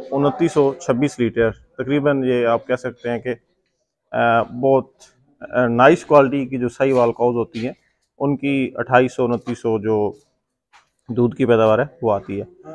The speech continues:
इसका जो ओरिजिन है, अ, वो government farm जो जहांगीराबाद है वहाँ से इसको हायर किया गया है। ज़बरदस्त।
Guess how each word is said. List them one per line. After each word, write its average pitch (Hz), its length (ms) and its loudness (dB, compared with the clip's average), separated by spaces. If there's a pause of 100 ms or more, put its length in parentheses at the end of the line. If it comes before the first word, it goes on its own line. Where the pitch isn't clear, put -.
(180)
इसका 147 380 2
जो 135 180 2
ओरिजिन 135 340 0
है, 131 100 0 (300)
अ, 123 180 2
वो 123 280 2 (160)
government 135 380 4
farm 113 360 2
जो 110 120 2
जहांगीराबाद 110 720 2
है 143 80 -10 (440)
वहाँ 117 180 4
से 120 120 -2
इसको - 220 -4
हायर 95 160 0
किया 95 180 -8
गया 95 160 -6
है। 98 60 -10 (320)
ज़बरदस्त। 101 420 -2